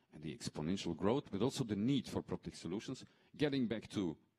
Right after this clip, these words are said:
E U Green Deal is gonna have a massive impact on European PropTech. We just need to take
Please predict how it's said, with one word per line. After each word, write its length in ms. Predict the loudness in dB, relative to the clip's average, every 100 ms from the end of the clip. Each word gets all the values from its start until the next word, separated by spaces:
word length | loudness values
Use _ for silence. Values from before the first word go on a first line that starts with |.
| 0
E 60 | 4
U 160 | 4
Green 300 | 2 0 2
Deal 260 | 0 -2 -4 -8
is 140 | -6
gonna 260 | -2 0 0
have 240 | 0 -2 -4
a 80 | -4
massive 480 | 0 0 0 -4 -2
impact 480 | -2 -2 -4 -6 -14 -20 -14 -2
on 100 | 2
European 420 | 2 0 -2 -4 -4
PropTech. 380 | -6 -6 -10 -14 _ _ _ _ _ _ _ _ _ _ _ _ -10
We 140 | -8
just 300 | -4 -6 -4
need 160 | -4 -2
to 80 | -4
take 400 | -2 -2 -4